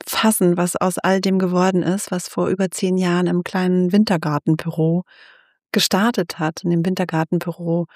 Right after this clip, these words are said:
ähm, in Berlin, ganz alleine, ne, wo ich noch den,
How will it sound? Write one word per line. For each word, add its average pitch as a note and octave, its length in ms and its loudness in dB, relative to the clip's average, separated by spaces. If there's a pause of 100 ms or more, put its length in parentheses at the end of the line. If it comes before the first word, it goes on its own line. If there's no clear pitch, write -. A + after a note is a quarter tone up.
(540)
ähm, F3+ 280 0
in F3+ 140 2
Berlin, F#3+ 520 0
ganz G3+ 300 -2
alleine, F3+ 760 0 (100)
ne, F#3+ 260 -2
wo F#3 60 -6
ich E3+ 100 -6
noch E3+ 120 -2
den, E3+ 320 0